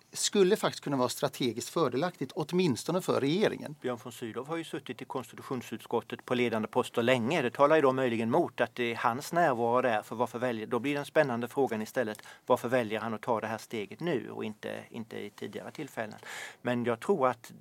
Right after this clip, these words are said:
Speaker 2: det hänger kanske ändå samman med Björn von Sydow i det att det är en person som kan författningspolitik och inser att nu har vi ett nytt författningspolitiskt läge <clears throat>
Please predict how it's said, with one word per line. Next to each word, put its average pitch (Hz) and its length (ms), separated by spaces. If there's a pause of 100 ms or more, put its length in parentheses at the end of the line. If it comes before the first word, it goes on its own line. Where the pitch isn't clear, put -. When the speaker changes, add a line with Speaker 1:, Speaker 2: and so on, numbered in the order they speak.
(120)
Speaker 2:
det 131 100
hänger 123 260
kanske 127 280
ändå 131 260
samman 143 340
med 117 140
Björn 113 260
von 120 120
Sydow 110 480
i 110 180
det 104 340
att - 380
det 120 160
är 127 40
en 120 60
person 117 400
som 113 140
kan 139 280 (300)
författningspolitik 131 1300
och 120 180
inser 113 460
att 107 160
nu 110 100
har 139 200
vi 110 120
ett 110 100
nytt 139 220
författningspolitiskt 113 960
läge 113 500
<clears throat> 151 60